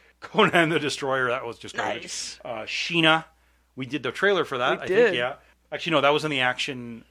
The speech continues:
Speaker 1: episode we, we killed because it was a bad episode.
Speaker 2: Oh, did we?
Speaker 1: Yeah.
Speaker 2: 'Cause I enjoyed making fun of Sheena.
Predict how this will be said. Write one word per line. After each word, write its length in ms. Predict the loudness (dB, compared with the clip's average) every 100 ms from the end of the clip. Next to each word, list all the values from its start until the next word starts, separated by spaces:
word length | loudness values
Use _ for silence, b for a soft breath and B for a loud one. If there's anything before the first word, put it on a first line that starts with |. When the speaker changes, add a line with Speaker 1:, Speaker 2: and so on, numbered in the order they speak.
| _ -14
Speaker 1:
episode 360 | -14 -12 -10 -10
we, 320 | -10 -12 -12 -16
we 80 | -20
killed 280 | -14 -14 -16
because 120 | -20
it 40 |
was 80 | -20
a 40 |
bad 160 | -16 -16
episode. 260 | -16 -20 -20 _ _ -2
Speaker 2:
Oh, 180 | 2 2
did 160 | 2
we? 180 | 2 2 2
Speaker 1:
Yeah. 320 | 0 0 0
Speaker 2:
'Cause 220 | -2 0
I 100 | 0
enjoyed 340 | -2 -4 -6
making 300 | -8 -12 -14
fun 160 | -16 -18
of 60 | -18
Sheena. 280 | -20 -20